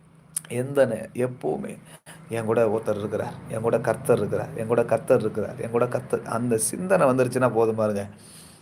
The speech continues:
அதுக்கப்புறம் தேவன் எல்லாத்தையும் உங்களுக்கு அழகா நடத்துவார், அழகா நடத்துவார்.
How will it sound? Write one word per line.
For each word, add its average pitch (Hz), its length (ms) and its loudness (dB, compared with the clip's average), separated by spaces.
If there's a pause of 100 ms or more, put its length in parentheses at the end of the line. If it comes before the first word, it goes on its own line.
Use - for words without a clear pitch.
(480)
அதுக்கப்புறம் 113 600 0
தேவன் 113 300 4
எல்லாத்தையும் 113 520 -2
உங்களுக்கு 104 340 -4 (600)
அழகா 147 380 4 (100)
நடத்துவார், 104 520 -2
அழகா 139 340 4
நடத்துவார். 117 440 -4